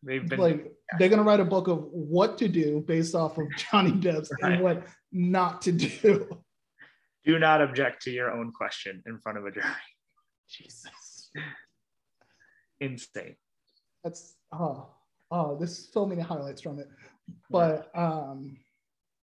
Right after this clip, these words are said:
Speaker 2: so at this point, I just wanna give you thirty seconds. If you have anything that's going on or anything that you wanna promote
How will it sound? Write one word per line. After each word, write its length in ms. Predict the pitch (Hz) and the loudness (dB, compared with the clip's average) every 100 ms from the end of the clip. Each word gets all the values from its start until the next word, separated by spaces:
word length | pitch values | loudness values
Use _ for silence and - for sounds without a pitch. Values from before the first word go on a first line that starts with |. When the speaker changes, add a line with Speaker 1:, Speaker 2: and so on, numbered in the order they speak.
| _ _ _ _ _ _ _ _ _ | _ _ _ _ _ _ _ _ _
Speaker 2:
so 480 | 220 202 196 190 - - | 0 2 2 -2 -10 -8
at 120 | 175 | 0
this 140 | 208 202 | 0 2
point, 280 | 214 208 208 | 0 -2 -4
I 80 | 180 | -4
just 160 | 175 | -4
wanna 180 | 196 190 | -6 -6
give 240 | 180 180 185 | -2 -2 0
you 560 | 185 180 180 175 170 202 - _ _ _ 185 | 0 0 0 -2 -8 -12 -20 _ _ _ -6
thirty 220 | 185 202 | -4 -4
seconds. 680 | 202 185 190 190 190 185 - _ _ _ - | -4 -6 -4 -8 -8 -10 -18 _ _ _ -4
If 60 | |
you 60 | 180 | 0
have 120 | 180 | 2
anything 280 | 190 185 196 | 0 -4 -6
that's 160 | 185 170 | -6 -4
going 280 | 196 190 190 | -4 -4 -4
on 320 | 196 196 190 | -2 -2 -2
or 100 | 165 | -4
anything 380 | 175 175 180 175 | -4 -4 -2 -2
that 180 | 165 170 | -2 -2
you 60 | |
wanna 180 | 165 156 | -4 -6
promote 680 | - 151 170 180 180 175 180 | -8 -4 0 2 2 -2 -10